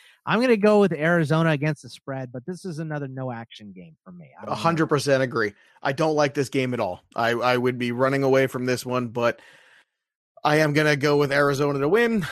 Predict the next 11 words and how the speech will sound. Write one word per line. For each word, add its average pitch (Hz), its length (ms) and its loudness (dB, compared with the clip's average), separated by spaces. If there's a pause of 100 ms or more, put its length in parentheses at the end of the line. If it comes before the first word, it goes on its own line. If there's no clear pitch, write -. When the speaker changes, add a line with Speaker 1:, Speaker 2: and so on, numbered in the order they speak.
(140)
Speaker 2:
I 123 240 -2
am 135 160 -2
gonna 131 220 -4
go 127 200 0
with 127 200 -2
Arizona 127 520 -4
to 120 80 -6
cover, 117 520 -6
and, 117 440 -6
uh, 110 340 0 (760)
<sighs> 135 80 -12